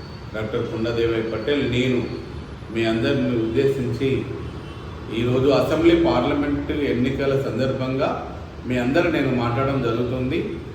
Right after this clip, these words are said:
మరి అందరికీ, కాపు సోదరులందరికీ నా హృదయపూర్వక నమస్కారాలు తెలియజేస్తున్నాను.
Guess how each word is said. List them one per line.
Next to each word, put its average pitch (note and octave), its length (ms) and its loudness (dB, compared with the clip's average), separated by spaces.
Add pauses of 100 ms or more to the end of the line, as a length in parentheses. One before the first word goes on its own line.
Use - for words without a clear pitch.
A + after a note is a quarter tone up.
(140)
మరి B2 240 -2
అందరికీ, D3 600 4
కాపు C3+ 340 2
సోదరులందరికీ C3+ 920 2
నా C#3 120 -2
హృదయపూర్వక C3 1040 2 (500)
నమస్కారాలు C3+ 840 2
తెలియజేస్తున్నాను. D3+ 760 4